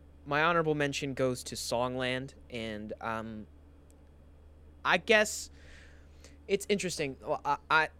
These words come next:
as I sort of gravitated towards songwriting, I started to find songwriting related material and gravitating towards it more. So, um,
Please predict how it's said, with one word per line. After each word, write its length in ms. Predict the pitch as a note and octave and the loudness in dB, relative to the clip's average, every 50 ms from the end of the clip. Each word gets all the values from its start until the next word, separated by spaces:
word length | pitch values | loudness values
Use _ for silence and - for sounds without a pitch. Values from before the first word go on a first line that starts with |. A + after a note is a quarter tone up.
| - - - - - - | -20 -20 -20 -6 2 4
as 260 | E3 F3 F#3 G3 F#3 | 6 6 6 6 8
I 180 | G3 F#3+ F#3+ F3+ | 8 8 6 4
sort 240 | - - F#3 F3 | 2 0 2 2
of 100 | E3 C#3+ | 2 4
gravitated 540 | C3 D3+ C#3 C#3 C#3+ C3+ - D3+ C#3+ C#3 B2+ | 6 6 6 6 6 2 2 2 2 2 0
towards 400 | - - - B2+ A#2+ A#2+ A#2 - | -2 -2 0 0 0 0 0 -2
songwriting, 760 | - - - D3 C3+ C3+ C3+ C3+ C3+ C3+ C3 B2+ C3+ C3+ C#3 - | -4 -2 2 4 4 4 4 4 4 4 4 4 4 2 0 -4
I 140 | - - B2 | -2 -2 -2
started 600 | - - - - - - C3+ C3 B2 B2+ A#2+ A#2+ | -2 -4 -8 -6 0 2 2 2 2 0 -2 -4
to 340 | - - B2 A#2 A2 A2 A2+ - - - - - - - | -6 -6 -6 -6 -6 -6 -8 -10 -14 -18 -18 -12 -4 0
find 400 | B2+ A#2+ A#2+ A#2+ A#2 A#2 A#2 A2+ A#2+ - | 0 2 2 2 0 -2 -6 -8 -10 -10
songwriting 680 | - - - C3+ B2 B2 A#2+ A#2+ A#2+ A#2+ A#2 A2+ A2 A2+ | -8 -4 -2 -2 0 0 0 2 2 2 2 0 -4 -4
related 380 | A#2 A2+ A#2 A2+ A2 A2 - | -2 0 0 -2 -2 -4 -8
material 680 | A2 G#2+ G#2+ - - C3+ B2 B2 B2 A#2+ B2 B2+ C3 A#2+ | -8 -8 -6 -6 -4 -4 -2 -2 0 2 2 2 2 0
and 220 | D#2 G#2+ A2 G#2+ | -2 -6 -8 -4
gravitating 640 | A2+ A2+ A2 A2+ A2+ A2 - A#2+ A2+ A#2+ B2 B2 A#2 | 0 2 2 2 0 -2 -4 -4 -4 -4 -4 -6 -6
towards 320 | - - B2+ C3 C3 C3 | -4 0 0 0 2 2
it 140 | C#3 C3 - | 0 -2 -2
more. 280 | B2 C3+ C3+ C#3 C#3+ D3+ | -2 -2 0 0 0 0
So, 580 | D3 - - C3+ B2+ B2+ B2 - - A2 A2+ - - | -2 0 2 2 2 2 2 -2 -4 -10 -10 -4 0
um, 480 | B2 A#2+ A#2 A2 G#2+ G#2 G2+ G#2 G#2 | 2 4 4 4 2 0 -2 -6 -10